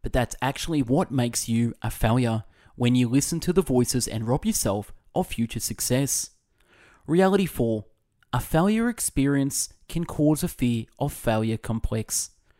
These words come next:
People also tend to avoid success as much as they try to avoid failure. The two usually go hand in hand. Success rarely,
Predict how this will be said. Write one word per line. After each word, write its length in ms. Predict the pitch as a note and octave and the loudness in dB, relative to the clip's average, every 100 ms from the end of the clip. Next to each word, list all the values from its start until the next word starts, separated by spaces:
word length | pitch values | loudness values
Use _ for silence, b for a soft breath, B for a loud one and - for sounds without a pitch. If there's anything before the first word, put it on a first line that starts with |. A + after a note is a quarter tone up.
| _ _ | _ _
People 320 | - B2+ - B2 | 0 0 2 -2
also 380 | G2+ C#3+ - G3 | -2 -2 2 0
tend 340 | - A#2+ G#2+ | 2 -2 -2
to 100 | B2 | -2
avoid 280 | A2 A2+ G#2+ | -2 -2 -4
success 720 | - A2 - A3 G#3+ - - - _ | -4 -4 0 0 0 -2 -6 -12 _
as 180 | A#2 G#2+ | -6 -4
much 420 | B2+ F#3 C3+ - b b | -2 -2 -4 -10 b b
as 180 | - A#2+ | -8 -4
they 120 | B2 | -4
try 300 | A2+ - B2+ | -4 -4 -2
to 200 | C#3+ - | 0 2
avoid 400 | F#3+ B2+ A2 A2 - _ | 2 4 0 -2 -8 _
failure. 560 | - - A2+ C3 A2 G#2 _ _ _ b b b b | -6 2 2 2 0 -6 _ _ _ b b b b
The 80 | F#3+ | -4
two 160 | - A#3+ | 4 6
usually 400 | G3+ G3 G#3 G#3 | 6 4 2 2
go 380 | - B2+ B2+ B2 - | 4 4 2 -2 -8
hand 300 | A#2+ A#2 A2+ | -2 0 0
in 80 | A2 | -2
hand. 420 | A2+ A#2 A#2 G2+ _ _ _ _ | 0 0 -2 -6 _ _ _ _
Success 600 | - - C#3 - C3+ A#2 | -8 -4 -2 0 0 -2
rarely, 520 | - A#2+ F#3 D#3+ A2 | -2 2 2 0 -4